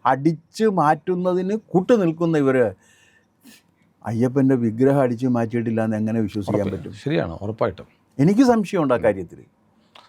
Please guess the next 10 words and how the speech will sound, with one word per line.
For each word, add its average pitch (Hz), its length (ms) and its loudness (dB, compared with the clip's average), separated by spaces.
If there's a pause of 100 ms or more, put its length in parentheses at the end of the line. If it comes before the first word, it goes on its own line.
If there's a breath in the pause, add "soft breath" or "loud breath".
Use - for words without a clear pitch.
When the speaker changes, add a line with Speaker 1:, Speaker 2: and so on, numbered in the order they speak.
(140 soft breath)
Speaker 2:
പുതിയ 139 200 4
Speaker 1:
കാരണം 175 200 0
Speaker 2:
പുതിയ 135 260 0
ഇനങ്ങൾക്കുണ്ട്. 180 520 -2 (260)
Speaker 1:
അല്ല, 170 220 2
ഇതെന്ത് 160 580 2
സം-, 185 200 -2 (340 soft breath)
അവിടെ 175 260 4 (220)
എന്തൊക്കെ 196 520 2
സംഭവിക്കുന്നത് 180 840 0